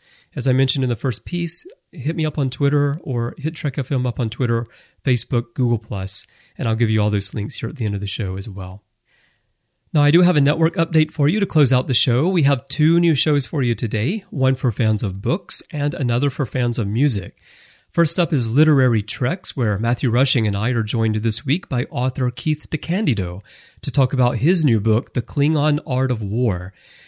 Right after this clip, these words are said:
We find out about the ten precepts that have taught Klingons the way of the warrior for millennia. We also learn how the book project came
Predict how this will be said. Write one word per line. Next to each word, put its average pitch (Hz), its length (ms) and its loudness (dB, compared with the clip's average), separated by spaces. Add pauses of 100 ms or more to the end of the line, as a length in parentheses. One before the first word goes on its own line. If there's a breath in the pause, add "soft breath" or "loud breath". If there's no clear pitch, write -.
(160 loud breath)
We 135 100 2
find 123 300 0
out 120 160 2
about 117 240 -2
the 120 60 -4
ten 135 320 2
precepts - 680 0
that 127 160 -4
have 107 180 -4
taught - 340 -6
Klingons 131 540 -2
the 127 80 -4
way 127 260 0
of 156 100 -2
the 131 80 -2
warrior 113 400 -2
for - 160 -6
millennia. 95 520 -4 (520 loud breath)
We 135 100 4
also 127 240 2
learn 113 240 2
how 120 240 -2
the 123 100 0
book 123 200 -4
project 117 560 -4
came 123 340 -4